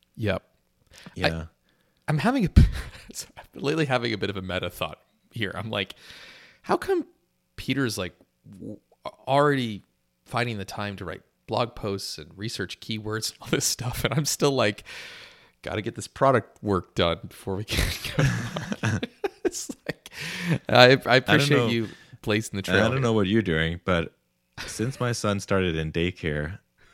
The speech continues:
Speaker 1: <laughs>
Speaker 2: I'm like,
Speaker 1: You're way more
Speaker 2: I got all
Speaker 1: productive.
Speaker 2: the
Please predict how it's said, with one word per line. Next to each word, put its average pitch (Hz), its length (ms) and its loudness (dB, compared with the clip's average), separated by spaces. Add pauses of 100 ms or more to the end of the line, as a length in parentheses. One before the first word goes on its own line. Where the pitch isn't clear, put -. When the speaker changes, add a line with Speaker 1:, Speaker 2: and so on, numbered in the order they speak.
(100)
Speaker 1:
<laughs> - 480 2
Speaker 2:
I'm 98 320 -2
like, 80 400 -2 (580)
Speaker 1:
You're 110 220 -10
way 107 140 0
more 98 160 0
Speaker 2:
I 101 80 0
got 104 160 6
all 90 60 4
Speaker 1:
productive. 87 80 0
Speaker 2:
the 87 60 -4